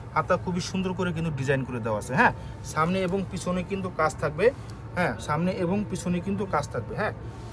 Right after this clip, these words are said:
এগুলা কিন্তু একেবারে আপডেট, একদম নতুন কালেকশন মার্কেটে। আর এগুলার যে প্যান্টগুলা, এগুলো হচ্ছে আপনার প্লাজো টাইপ, যেগুলো বলে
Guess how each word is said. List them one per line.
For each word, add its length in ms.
এগুলা 260
কিন্তু 220
একেবারে 460
আপডেট, 480
একদম 300
নতুন 340
কালেকশন 340
মার্কেটে। 460
আর 300
এগুলার 300
যে 100
প্যান্টগুলা, 520
এগুলো 200
হচ্ছে 120
আপনার 320
প্লাজো 320
টাইপ, 260
যেগুলো 360
বলে 300